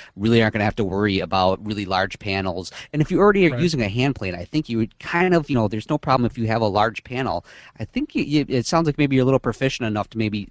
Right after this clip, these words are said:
Speaker 1: knock it down without having to worry about it, and it's not gonna slow you down when it
Speaker 2: Mm-hmm.
Speaker 1: comes to, uh, production-wise. In fact, if anything, it might actually, you might find that, you know, it's just a, a quick swipe and you're all set, and, uh, there it goes. So,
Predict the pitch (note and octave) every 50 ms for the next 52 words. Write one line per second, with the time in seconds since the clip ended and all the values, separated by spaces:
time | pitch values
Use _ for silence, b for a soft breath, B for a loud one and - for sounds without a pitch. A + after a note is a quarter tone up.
0 | _ - A#2 A#2 A2+ A#2+ - A#2+ F#2+ - G#2 G#2 G#2 G2+ F#2 - G2+ - G2+ G2+
1 | G2 G2+ G2 F2+ F2+ G2 G2+ G2 - F#2+ F2+ F2 F#2 F#2 F#2 D2+ D2+ F#2 F2 -
2 | - G#2 F#2+ - G#2 G2+ F2 - - - - G#2 G2+ G2+ G2 F#2+ F#2 F#2 F#2 F#2
3 | F#2 F#2+ F#2 F2 B B B B B B B G2 G#2 G2+ B2 C#3+ C3+ G#2 F#2+ A2
4 | A2+ - - G#2 G2+ G2 F#2+ G2 F2+ E2+ - - F#2 G2+ G2 - - - F2+ F2+
5 | D#2 D#2+ D#2+ E2 E2+ - F#2+ - G2+ F#2 - - - G#2+ G#2 G2 F2+ - G2+ G2+
6 | F#2+ F#2 G2+ G2+ G2 F#2 F#2+ F#2 - - G2+ F#2 F#2+ F2+ F2 - G2+ F#2 F2 F2
7 | E2+ F2 F2+ F2 F2 - - F2+ - G#2 - B B B B B G2+ - - A#2+
8 | - - - - G#2+ G#2 A2 A#2 A#2 G#2 G2+ G#2 G#2+ G#2+ G#2+ G2 - - A#2 C3
9 | D#3+ - - C#3 B2+ B2+ C3 C3 C3 C3 C#3 C3+ D3+ D#3+ G#3 - - - - -
10 | - - - A#2 G2+ F#2+ F#2+ F#2+ F#2